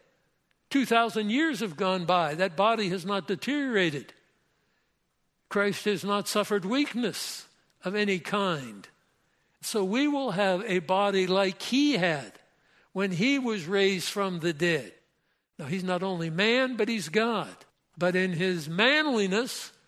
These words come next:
we will be like him, and we will receive a resurrection body. So we'll get a body that'll never be deteriorated, never get sick,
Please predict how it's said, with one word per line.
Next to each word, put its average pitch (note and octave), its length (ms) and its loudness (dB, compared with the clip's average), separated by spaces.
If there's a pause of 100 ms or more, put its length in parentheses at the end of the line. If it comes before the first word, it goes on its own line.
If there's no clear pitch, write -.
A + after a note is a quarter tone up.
we G#3 160 -2
will G#3+ 180 0
be G#3+ 140 0
like A3+ 420 2
him, E3+ 260 -2 (760)
and F3 140 -2
we F3+ 140 2
will F#3 140 2
receive F#3+ 420 -2
a F#3+ 60 -2
resurrection F3+ 760 -2
body. E3+ 540 0 (440)
So D#3+ 540 -2 (340)
we'll E3+ 180 -6
get F3 220 -4
a E3+ 40 -4
body F#3 380 0
that'll D3+ 220 -6
never E3+ 280 -4
be D3+ 500 -4 (300)
deteriorated, G#3+ 720 0 (360)
never F3 220 0
get D3 200 -8
sick, A3 540 0